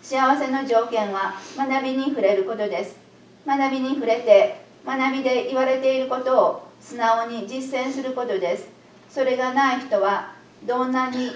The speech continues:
満たされた人生であっても、本当の人生には巡り合えないです。なぜ生まれてきたのかをし-、心で知らずに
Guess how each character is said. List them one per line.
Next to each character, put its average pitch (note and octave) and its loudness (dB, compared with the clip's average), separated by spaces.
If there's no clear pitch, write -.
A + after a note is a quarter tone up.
満 B3+ -4
た - 4
さ B3+ 0
れ A#3 0
た G3+ 4
人 B3 -4
生 G3+ 2
で F#3+ 4
あ F#3 0
っ - -14
て A3+ -4
も、 F#3 0
本 C#4 2
当 C#4 6
の C4+ -2
人 C4 -4
生 G#3 2
に G#3 -4
は A#3 2
巡 A#3+ -6
り B3+ -4
合 A#3+ 2
え - -4
な A3 0
い F3 -8
で E3 -4
す。 - -18
な C4+ 2
ぜ A3 6
生 A#3 -10
ま B3+ 2
れ C4 0
て B3+ -2
き - -8
た A3 4
の G3+ 0
か B3 2
を G#3 4
し-、 - -12
心 B3+ 2
で G3+ 0
知 - -8
ら A#3 2
ず G3+ -6
に F#3 -6